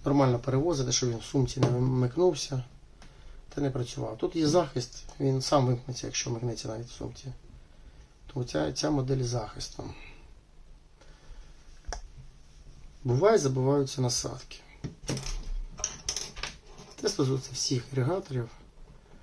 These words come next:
Буває, сюди потрапляє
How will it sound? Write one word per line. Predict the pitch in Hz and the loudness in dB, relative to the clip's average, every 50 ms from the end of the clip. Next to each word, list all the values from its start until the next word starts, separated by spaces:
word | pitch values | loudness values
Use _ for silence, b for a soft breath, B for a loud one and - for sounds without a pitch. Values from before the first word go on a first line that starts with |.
| b b b b b - - - - - - - - - - - - - - - - - - - - - - - - - - - - - - - - - - - - - - - - - - _ _ - - - _ _ _ _ - - - - - - - - - - | b b b b b -20 -20 -20 -20 -20 -20 -20 -20 -18 -18 -18 -20 -20 -20 -20 -20 -20 -20 -20 -20 -20 -20 -20 -20 -20 -20 -20 -20 -20 -20 -20 -20 -20 -20 -20 -20 -20 -20 -20 -20 -20 -20 _ _ -20 -20 -20 _ _ _ _ -12 -10 -8 -8 -8 -10 -12 -10 -2 2
Буває, | 135 139 151 190 202 202 196 | 4 6 6 8 6 6 6
сюди | 196 - 143 131 151 160 | 4 0 0 2 2 2
потрапляє | 156 - 135 123 131 123 - 131 131 135 135 135 127 | 2 0 -2 0 -2 -2 0 2 2 4 4 2 0